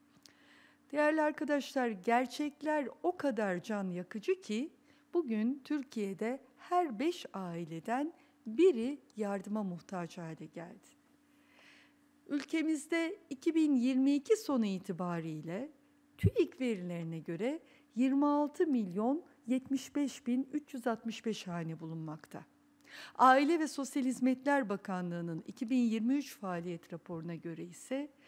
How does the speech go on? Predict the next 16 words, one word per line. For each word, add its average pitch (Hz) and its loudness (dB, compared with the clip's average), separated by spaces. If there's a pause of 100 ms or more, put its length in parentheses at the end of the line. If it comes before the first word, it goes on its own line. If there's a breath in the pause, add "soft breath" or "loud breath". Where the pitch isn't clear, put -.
(260 loud breath)
sosyal 285 0
yardımlardan 180 -4
fay-, 180 -4 (120)
faydalanan 170 -4 (340 loud breath)
toplam 240 2
hane 185 -2 (300 soft breath)
yaklaşık 214 -4
beş 180 -8
milyon, - -12 (400 loud breath)
dört 269 0
milyon 202 -2
dokuz 196 -6
yüz 185 -8
seksen 180 -8
dokuz 175 -10
bin 233 -2